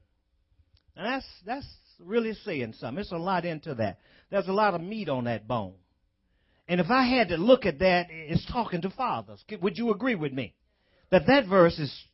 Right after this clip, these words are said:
really saying fathers? Now, there's, there's other Bi-, Bible, Bibles that you pick up, it says parents.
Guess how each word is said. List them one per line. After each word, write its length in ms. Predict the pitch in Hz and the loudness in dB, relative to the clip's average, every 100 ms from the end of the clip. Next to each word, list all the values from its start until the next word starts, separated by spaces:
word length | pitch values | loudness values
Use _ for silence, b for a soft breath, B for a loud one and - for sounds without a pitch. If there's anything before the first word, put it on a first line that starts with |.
| _ | _
really 360 | 175 277 240 214 | -2 2 2 0
saying 440 | - 208 185 196 - | -2 -2 -2 -4 -6
fathers? 380 | 220 117 95 _ b b b | -4 -4 -10 _ b b b
Now, 120 | 202 | -8
there's, 340 | 185 226 196 - - _ | -6 -4 -4 -6 -14 _
there's 280 | 208 196 - - | -4 -4 -6 -2
other 400 | 254 226 170 - _ _ _ _ _ - - | -2 0 -4 -8 _ _ _ _ _ -20 -4
Bi-, 340 | 180 214 151 123 | 0 0 -2 -6
Bible, 540 | 202 233 196 180 151 _ 127 | -2 0 -2 -4 -6 _ _
Bibles 420 | 185 208 180 156 | -4 -2 -2 -4
that 220 | 175 165 | -8 -10
you 80 | 190 | -16
pick 260 | - 208 196 | -10 -10 -4
up, 200 | 170 - | -6 -6
it 120 | 180 - | -16 -14
says 300 | 202 175 156 - _ _ _ _ | -8 -6 -8 -14 _ _ _ _
parents. 640 | - 269 185 - _ - | 0 2 0 -6 _ -20